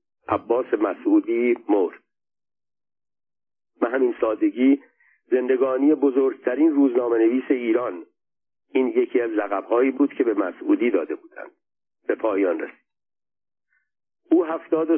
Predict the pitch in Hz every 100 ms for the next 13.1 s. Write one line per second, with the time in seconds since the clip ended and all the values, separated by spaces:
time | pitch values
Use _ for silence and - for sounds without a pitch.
0 | - 156 - 98 95 82 71 - - _
1 | - 117 139 151 - 131 123 139 131 127
2 | 123 120 117 117 113 110 107 107 127 127
3 | 123 113 - 113 104 113 104 113 - 131
4 | 135 131 - 120 113 110 120 131 117 113
5 | 110 107 101 98 95 - 123 95 - 101
6 | 117 131 117 107 110 104 95 - _ _
7 | _ _ _ _ _ 120 - 165 135 120
8 | 147 135 120 139 143 123 131 123 120 113
9 | 110 104 104 127 143 104 101 101 101 101
10 | 98 95 98 104 120 120 - 107 123 131
11 | 110 107 98 92 - 87 95 98 90 95
12 | 117 120 113 107 131 117 90 - - -